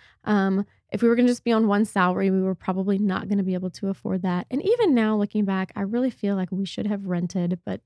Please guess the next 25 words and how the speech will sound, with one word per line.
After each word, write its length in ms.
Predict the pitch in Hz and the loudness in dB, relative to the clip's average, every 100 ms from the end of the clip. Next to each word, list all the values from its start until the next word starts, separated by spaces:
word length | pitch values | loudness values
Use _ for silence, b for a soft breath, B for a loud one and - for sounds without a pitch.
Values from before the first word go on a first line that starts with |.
| _ | _
that's 200 | 262 - | -12 -10
a 60 | 277 | -12
story 320 | - 208 208 | -10 -6 -6
for 140 | - | -4
another 240 | 202 196 202 | -4 -4 -4
time. 320 | 196 175 175 | -4 -4 -4
My 80 | 180 | -4
husband 320 | 190 190 185 | -4 -4 -4
was 140 | 185 | -4
really 340 | 196 202 202 208 | -4 -2 -2 -2
into 280 | 185 175 190 | -4 -6 -6
owning. 360 | 185 180 175 185 b b b b b b b | -2 -2 -2 -4 b b b b b b b
So 580 | - 339 262 247 240 247 | -2 4 6 8 6 2
we 840 | 226 226 247 240 240 240 240 247 294 _ _ _ - | -4 -2 2 2 2 2 0 -2 -6 _ _ _ 0
got 180 | 254 | 2
this 160 | 370 359 | 0 0
realtor, 420 | 233 202 208 220 - - | 0 0 -2 -4 -6 -8
and 120 | 214 | -8
so 100 | 202 | -4
we 100 | 240 | -2
went 160 | 254 349 | -2 -2
on 160 | 381 339 | -2 -2
this 140 | 294 | -4
series 760 | - - 254 311 320 320 294 | -10 -8 -6 -2 -2 -2 -4
of 600 | - 214 208 214 208 214 | -4 -4 -2 -2 -2 -4